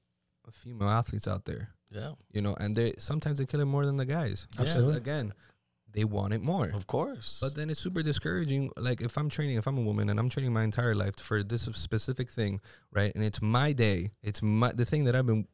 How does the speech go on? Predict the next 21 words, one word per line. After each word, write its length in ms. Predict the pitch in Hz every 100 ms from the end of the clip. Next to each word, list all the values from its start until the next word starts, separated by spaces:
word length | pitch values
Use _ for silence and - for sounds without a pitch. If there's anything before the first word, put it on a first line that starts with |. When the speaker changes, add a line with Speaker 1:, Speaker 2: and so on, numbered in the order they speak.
| _ -
Speaker 1:
like, 140 | 107
training 340 | - 151 151 127
my, 200 | 113 -
my 180 | 107 - -
ass 360 | 123 131 131 -
off 180 | 92 -
for, 160 | 110
like, 140 | 101 - -
let's 180 | 104
say 80 | 95
twelve 300 | - 110 104
weeks, 300 | 101 95 - _
fourteen 320 | - 107 107
weeks, 160 | 104 95
whatever. 340 | - 107 90 - _ _ _ _ _
And 120 | 107 107
someone 260 | 156 151
comes 260 | 160 147 151
in 260 | 170 160 - _ _ _ _ -
and 100 | 123
just, 180 | 123